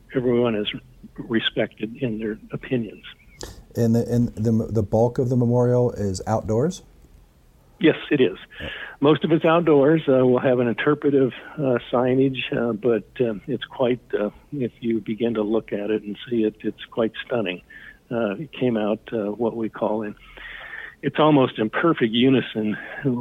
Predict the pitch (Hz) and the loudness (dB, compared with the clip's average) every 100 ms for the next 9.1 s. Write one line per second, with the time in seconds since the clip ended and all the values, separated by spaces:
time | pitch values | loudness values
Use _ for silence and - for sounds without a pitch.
0 | - 123 107 - - 127 107 113 - 98 | -4 -4 -4 -6 -2 -2 -2 -6 -10 -10
1 | 117 - 139 - - - - 110 - - | -8 0 0 0 -4 -10 -10 -12 -12 -18
2 | - - - - 120 120 123 107 104 - | -16 -16 -8 0 2 4 2 2 -2 -2
3 | 127 131 127 127 120 117 117 - - 92 | 0 2 2 2 0 -4 -6 -6 -8 -8
4 | - 139 131 135 127 120 123 123 110 - | -4 -4 0 0 0 0 -2 -2 -2 -4
5 | - 117 113 110 - - 120 117 113 104 | -10 -8 -6 -6 -8 -6 -6 -4 -6 -10
6 | - 123 113 110 - 147 123 - - 127 | -8 -4 -4 -6 -10 -12 -12 -12 -2 0
7 | 120 - 120 113 104 - - - 113 - | 0 0 0 2 -2 -4 -14 -6 -6 -6
8 | - 131 117 113 107 101 - - 131 127 | -12 -10 -4 -2 -2 -4 -6 -2 -2 0
9 | 120 | 0